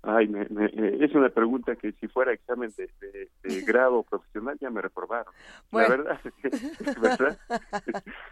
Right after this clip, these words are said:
Speaker 1: Sí, es, es muy difícil.
Speaker 2: Es difícil.
Speaker 1: Cada, cada,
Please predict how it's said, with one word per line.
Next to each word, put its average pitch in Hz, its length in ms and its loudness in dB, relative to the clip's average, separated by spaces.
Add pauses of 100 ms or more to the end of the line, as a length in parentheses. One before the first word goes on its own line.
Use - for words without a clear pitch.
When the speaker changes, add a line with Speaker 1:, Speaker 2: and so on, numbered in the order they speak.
(440)
Speaker 1:
Sí, 170 340 0
es, 160 220 2 (120)
es 151 200 -2
muy 202 180 4
difícil. 170 220 -2
Speaker 2:
Es 208 80 -6
difícil. 185 400 -6
Speaker 1:
Cada, 175 240 4 (180)
cada, 165 500 0